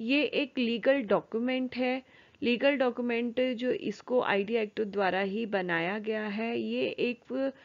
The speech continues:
प्रोफेशनल्स द्वारा इसको कंप्लीट किया जाता है और,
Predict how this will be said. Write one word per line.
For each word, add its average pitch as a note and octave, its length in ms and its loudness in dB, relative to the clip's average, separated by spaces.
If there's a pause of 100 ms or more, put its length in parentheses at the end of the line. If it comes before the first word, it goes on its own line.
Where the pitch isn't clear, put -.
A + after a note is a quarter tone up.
(580)
प्रोफेशनल्स D4+ 800 2
द्वारा B3 360 4
इसको - 400 -4
कंप्लीट G#3+ 540 -4
किया B3 320 0
जाता G#3+ 420 -2
है G#3+ 460 -2
और, G#3 480 0